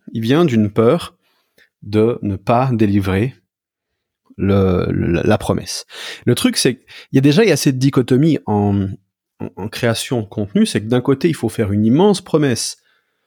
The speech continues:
pour pouvoir espérer vendre ton truc, parce que face aux autres créateurs, eh ben, euh, il faut, il faut tenir, euh, faut tenir la distance. Et puis de l'autre côté, la promesse, tu vois, comme on dit, une promesse, c'est une dette.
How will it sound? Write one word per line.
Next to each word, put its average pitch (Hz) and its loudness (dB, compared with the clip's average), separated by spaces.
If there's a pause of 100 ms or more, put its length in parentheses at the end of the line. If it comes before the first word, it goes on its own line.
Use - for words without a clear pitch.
(160)
pour 107 -2
pouvoir 117 0
espérer 123 2
vendre 104 2
ton 98 -2
truc, - -4 (240)
parce - -10
que 104 0
face - -2
aux 110 -2
autres 123 0
créateurs, 104 -2 (460)
eh - -12
ben, 90 -2
euh, 64 -4
il 98 -8
faut, 92 -4
il 90 -6
faut 107 -6
tenir, 110 2
euh, 90 -2
faut 110 -6
tenir 110 0
la 92 0
distance. 165 0
Et - -2
puis - -6
de 123 0
l'autre 127 0
côté, 107 0
la 175 2
promesse, 143 0
tu 101 -4
vois, 101 -2
comme 104 -2
on 104 0
dit, 151 0
une 160 4
promesse, 139 0
c'est - -4
une 90 -2
dette. 135 0